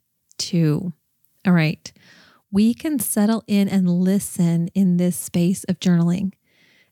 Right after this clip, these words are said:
After you've written out all your thoughts and you've just laid it all out on the table because you are listening to the mighty God, to the King of Kings, to this wonderful counselor. The Holy Spirit tells us that he is our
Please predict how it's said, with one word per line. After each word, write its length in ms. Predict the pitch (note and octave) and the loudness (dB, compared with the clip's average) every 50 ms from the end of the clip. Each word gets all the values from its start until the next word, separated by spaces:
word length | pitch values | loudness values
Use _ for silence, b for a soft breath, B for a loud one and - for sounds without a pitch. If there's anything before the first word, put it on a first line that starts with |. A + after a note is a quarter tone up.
| b | b
After 300 | - G3+ G3 - - G3+ | -8 -6 -6 -4 0 0
you've 120 | F3+ E3+ F3 | 0 2 2
written 260 | G3 G3+ - G#3+ G#3 | 0 -2 0 0 0
out 180 | G3 F#3+ F#3+ - | 2 2 0 -2
all 160 | F#3 F3 F3+ | -2 -2 0
your 160 | F3 F3 E3+ | 0 0 -2
thoughts 480 | D#3 - - A#3 A3+ A#3 B3 A#3+ - - | -4 -2 -2 0 0 0 0 -2 -4 -2
and 100 | A3 G#3 | 0 0
you've 100 | F#3 E3+ | 0 0
just 180 | - G3 - G3 | 0 -4 -4 -4
laid 360 | F#3+ G3 G3+ G#3 G#3 G#3+ A3+ | -4 -2 0 0 0 0 0
it 80 | A#3 | 0
all 200 | A3 G#3 G#3 G#3+ | -2 0 0 0
out 160 | G#3+ G#3+ G#3+ G#3 | 0 0 0 0
on 100 | G3+ G3+ | 0 0
the 80 | G#3 | -2
table 380 | - - - G3 F#3+ G3 G3 G3 | -4 -4 -2 0 2 2 2 2
because 480 | F#3 G3+ - - - G3+ F3+ - - | 0 -2 -2 -2 -2 -4 -4 -2 -2
you 240 | G#3 G#3 G#3+ A3 - - | -2 0 0 0 0 -2
are 160 | G3 F#3 F#3+ | -2 -2 -2
listening 560 | G3 G3+ F#3+ F#3 - - G#3 G#3 G#3+ G#3 G3+ | 0 0 -2 -2 -2 -2 -2 0 2 2 0
to 160 | - A#3+ B3+ A#3+ | 0 0 0 0
the 120 | A#3 A3+ | 0 0
mighty 340 | G#3 G3 F#3+ F#3+ F#3+ F#3+ F#3+ | 0 0 0 0 0 0 0
God, 480 | - F#3+ F3+ F3+ F#3+ F#3+ F#3+ F#3 - - _ _ _ _ _ _ _ _ _ _ _ _ _ _ _ | 0 0 -2 0 -2 -2 -4 -6 -10 -14 _ _ _ _ _ _ _ _ _ _ _ _ _ _ _
to 80 | - G#3+ | -2 0
the 80 | A3 G#3 | 0 -2
King 240 | - - G#3+ G#3 | -2 -2 0 0
of 120 | G#3+ G#3 - | 0 -2 -2
Kings, 360 | - - G#3+ G#3+ G#3+ G#3+ - | -2 0 0 2 2 0 0
to 120 | - A#3 | -2 -2
this 160 | G3 G#3+ - - | -2 -2 -2 -4
wonderful 720 | G3 F#3 G3+ G3+ G3+ G#3 G#3+ G#3+ G#3+ G3+ - - G3+ - | -4 -2 0 2 2 2 2 2 0 0 0 -2 -2 -2
counselor. 460 | - - G3+ G3+ G#3 - - G3 F#3+ | -2 0 0 2 0 2 0 0 2
The 80 | F#3+ | 2
Holy 280 | F3+ - - G#3 G#3+ G#3+ | 0 0 0 2 2 2
Spirit 460 | - - - - G#3 G3+ G3+ G3 - | 0 0 -2 -2 0 0 0 -2 -4
tells 300 | - - G#3 G3+ G3+ - | -4 -2 0 0 2 2
us 260 | F#3+ F#3 F3+ - - B B B B B B B B B _ | 0 0 0 -2 -6 B B B B B B B B B _
that 200 | G#3+ G3 F#3+ - | 0 0 0 -2
he 220 | - - A3 A3 | -4 -2 0 0
is 200 | - - G#3 - - | 0 -2 -4 -4 -2
our 200 | G3 F#3+ F#3+ | -2 -2 -2